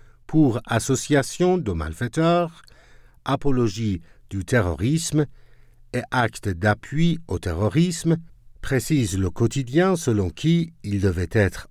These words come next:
entendu lundi par un juge d'instruction. La gendarmerie, le parquet et le ministère de la Justice sénégalais n'ont pas répondu dans l'immédiat aux questions des journalistes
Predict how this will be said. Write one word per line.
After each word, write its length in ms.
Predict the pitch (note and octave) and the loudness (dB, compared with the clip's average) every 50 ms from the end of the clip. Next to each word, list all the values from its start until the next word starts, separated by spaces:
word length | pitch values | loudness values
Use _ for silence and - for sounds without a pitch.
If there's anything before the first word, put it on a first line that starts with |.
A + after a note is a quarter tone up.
| _ | _
entendu 560 | - C#3 D#3+ D#3+ D3+ D3 C#3+ C#3 B2 C3 C3+ B2+ | 0 0 0 2 2 0 0 2 0 -2 -2 0
lundi 540 | B2+ B2+ C3 C3 B2 D3+ E3+ F3 E3+ E3 - - - - | 2 2 2 2 0 0 0 0 0 -4 -6 -12 -4 0
par 220 | C3+ C3+ A2+ G2+ | 0 0 2 2
un 120 | G2 E2+ | 0 0
juge 440 | D2+ D2 E2 G#2+ B2 C3 C3 A#2 A2+ - - - - - | 0 0 0 2 2 2 2 0 -4 -8 -10 -16 -10 -4
d'instruction. 760 | - C3+ D3+ D3+ - - - C3 A2+ - - - - D#2+ - - - - - - - - - - - - - - - - - - - - _ - | 0 0 0 0 -2 -2 -4 -4 -2 -2 -4 -6 -6 -8 -10 -14 -16 -16 -16 -16 -18 -18 -20 -20 -20 -20 -20 -20 -20 -20 -20 -20 -20 -20 _ -6
La 160 | - G2+ G2 F2+ | -4 -2 -2 0
gendarmerie, 880 | F2 F#2+ G2 F#2+ A2+ A2 G2+ G#2+ B2 B2+ A#2+ B2+ D#3+ E3+ F3 E3+ E3 - - - - - | 0 -2 0 0 0 0 2 2 0 0 0 2 0 0 0 -2 -4 -6 -12 -20 -16 -6
le 200 | - C3 D#3 E3 | -2 0 2 2
parquet 580 | E3 - C#3 B2 - - - C#3+ D3 D3 C#3+ C3+ - _ - - - - - - - - | 2 0 -2 -4 -4 -4 0 2 2 2 2 0 -4 _ -20 -20 -20 -20 -20 -20 -12 -4
et 120 | C3 C3 | -2 2
le 140 | B2+ B2 A#2+ | 2 4 4
ministère 680 | A#2 B2+ C3 B2+ B2 A2+ - - - C3 A#2+ A2 G2 | 4 4 2 2 2 0 -2 -2 0 2 2 2 2
de 100 | F2+ G2+ | 0 0
la 140 | F#2+ F2+ F2+ | 0 0 0
Justice 600 | F2 F2+ G2 G2+ - - B2+ A#2 G2 - - G#2 F#2 | -2 -2 -4 -4 -4 -4 -4 -4 -4 -4 -4 -6 -6
sénégalais 800 | - - G#2+ F2+ F#2 G2+ G2+ B2 B2+ C3 C#3+ D#3 D#3+ D#3+ D3+ - _ - - - - _ _ - - - _ - | -4 -4 -4 -2 -2 -2 -2 0 0 2 2 4 2 2 0 -2 _ -20 -20 -20 -20 _ _ -20 -20 -14 _ 0
n'ont 200 | A#2 C3 C3+ C3 | 2 2 2 2
pas 220 | - - C#3 B2 | 0 2 2 2
répondu 560 | G2 G#2+ B2 A#2 - C#3 C#3 C3+ A2 D#3 F3+ D#3+ | 2 2 0 0 2 0 0 2 2 0 0 2
dans 200 | C3+ A#2 F#2 F2 | 2 2 2 0
l'immédiat 680 | E2+ F2+ F#2 G2+ G#2+ A2 G#2+ A#2 D3 D#3 D#3+ D#3+ D#3+ - _ - - - - _ _ - - - | 0 0 2 2 2 0 0 0 2 2 4 2 0 -4 _ -20 -20 -20 -20 _ _ -20 -10 -4
aux 120 | B2+ C3 | -4 -4
questions 540 | B2+ - - C#3+ - - - - C#3+ C3+ A#2 | 0 0 0 0 0 -2 -2 0 2 2 2
des 140 | F#2 E2+ F2 | 0 -2 -4
journalistes 720 | D#2 F2+ F#2+ F#2 G#2+ A#2 B2 C#3+ D#3 D#3+ D#3+ - - D3 | -4 -2 -2 0 2 2 2 2 2 0 0 0 -2 -2